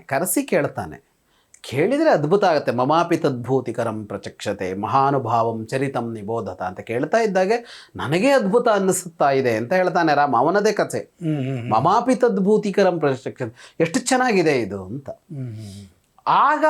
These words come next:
Speaker 1: ಅವನು ಕೇಳ್ತಾನೆ. ಕೇಳಿದಾಗ ಸಹಜವಾಗಿ ಅವನಿಗೆ ಗೊತ್ತಾಗ್ಬಿಡತ್ತೆ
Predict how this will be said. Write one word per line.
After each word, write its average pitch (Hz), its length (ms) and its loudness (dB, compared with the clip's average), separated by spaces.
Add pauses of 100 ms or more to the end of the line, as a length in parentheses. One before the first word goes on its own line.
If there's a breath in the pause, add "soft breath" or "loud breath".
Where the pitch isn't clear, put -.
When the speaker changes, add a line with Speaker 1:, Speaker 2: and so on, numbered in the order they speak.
Speaker 1:
ಅವನು 233 300 2
ಕೇಳ್ತಾನೆ. 196 800 0 (340)
ಕೇಳಿದಾಗ 202 600 4
ಸಹಜವಾಗಿ 185 880 2
ಅವನಿಗೆ 165 240 2
ಗೊತ್ತಾಗ್ಬಿಡತ್ತೆ 160 1000 0